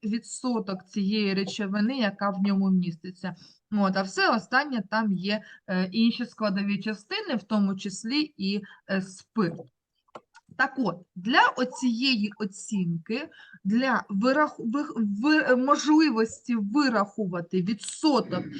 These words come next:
і оцінити, яка ж є, е,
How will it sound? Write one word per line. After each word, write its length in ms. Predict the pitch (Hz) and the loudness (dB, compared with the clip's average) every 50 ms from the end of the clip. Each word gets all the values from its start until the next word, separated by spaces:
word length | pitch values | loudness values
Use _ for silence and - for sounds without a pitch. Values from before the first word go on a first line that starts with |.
| - - - - | -12 -12 -12 -4
і 140 | - 277 285 | 0 2 4
оцінити, 1080 | 294 302 320 311 - - - 330 330 320 320 311 294 262 226 190 - - 190 175 170 - - - - - | 4 4 2 2 -2 2 4 4 4 4 4 2 2 2 2 0 0 -2 -4 -4 -4 -8 -14 -16 -10 -4
яка 560 | 226 226 269 269 269 - - 330 302 269 254 | 0 0 0 0 -2 -2 0 2 4 4 2
ж 260 | 226 196 - - 226 | 2 -2 -4 -2 -2
є, 580 | 214 208 214 226 254 269 254 226 202 180 175 - - | -2 0 0 2 2 4 4 4 4 2 0 -2 -4
е, 480 | 196 196 190 190 190 185 185 185 190 | -2 0 0 2 2 2 2 2 2